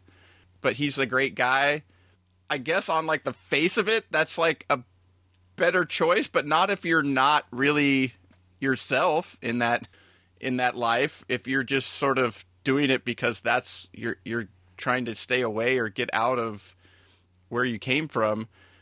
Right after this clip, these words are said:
Uh, I, I never, I couldn't wrap my head around that as being something. I thought that, that,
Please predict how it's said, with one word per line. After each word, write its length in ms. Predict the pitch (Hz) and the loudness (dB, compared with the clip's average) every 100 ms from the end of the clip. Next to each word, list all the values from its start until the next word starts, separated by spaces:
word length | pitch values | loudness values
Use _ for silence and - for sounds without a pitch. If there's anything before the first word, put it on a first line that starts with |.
| _ | _
Uh, 260 | - 110 107 - | -6 -2 -2 -2
I, 240 | 110 127 - | -2 -2 0
I 80 | 131 | 0
never, 320 | 147 156 147 - | 0 0 0 0
I 120 | 131 | -2
couldn't 540 | - - 165 160 147 - _ _ | -2 -2 0 -2 -4 -10 _ _
wrap 240 | 120 135 139 | -2 0 2
my 160 | 131 | 0
head 220 | 123 131 123 | 2 2 2
around 320 | 117 117 104 | 2 0 0
that 260 | 113 120 - | 2 2 2
as 520 | 113 113 104 - - - _ _ _ - - | 2 2 0 -6 -8 -14 _ _ _ -16 -2
being 380 | 131 127 120 - - _ _ _ _ - | 2 2 0 -4 -16 _ _ _ _ -10
something. 340 | - 131 139 117 123 | -6 -2 -2 0 0
I 140 | 120 | 0
thought 300 | 139 - 156 | 0 0 0
that, 160 | 151 123 | 0 0
that, 220 | 131 127 | 0 0